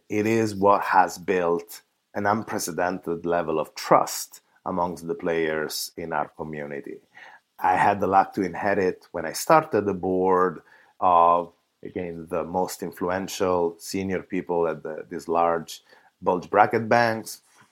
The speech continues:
large vendors, like you mentioned, Refinitiv, I H S Markit, Standard and Poor's. We would not have gotten to the point that we are now with several lively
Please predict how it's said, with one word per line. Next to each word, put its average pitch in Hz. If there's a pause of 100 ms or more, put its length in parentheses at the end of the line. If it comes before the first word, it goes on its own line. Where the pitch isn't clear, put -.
large 90
vendors, 104
like 104
you 98
mentioned, 98
Refinitiv, 104
I 82
H 82
S 80
Markit, 101 (420)
Standard 85
and 78
Poor's. 113 (460)
We 117
would 120
not 113
have 98
gotten 85
to -
the 85
point 85
that 80
we 82
are 87
now 90
with 80
several 87
lively 90